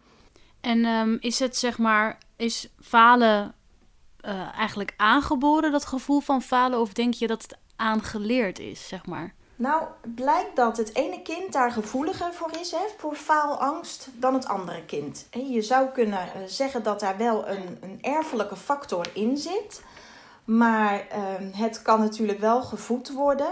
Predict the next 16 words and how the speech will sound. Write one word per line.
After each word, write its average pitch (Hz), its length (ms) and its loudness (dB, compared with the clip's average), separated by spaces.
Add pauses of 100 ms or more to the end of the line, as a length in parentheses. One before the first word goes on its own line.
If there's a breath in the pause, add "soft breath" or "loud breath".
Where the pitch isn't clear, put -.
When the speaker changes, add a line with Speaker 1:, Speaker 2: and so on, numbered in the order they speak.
(180)
Speaker 2:
door, 226 460 2
eh, 214 460 -4
reacties 233 560 -2
van 247 140 0
de 247 80 -4
omgeving. 262 840 -4 (680 loud breath)
Hè, 262 280 -6
of, 202 420 -8
eh, 214 100 -8 (240)
kinderen 220 480 0
in 214 380 0
een, 208 280 -6
ehm, 208 540 -10 (120)
nou 233 160 -10
ja, 185 180 -8 (160)
een - 340 -10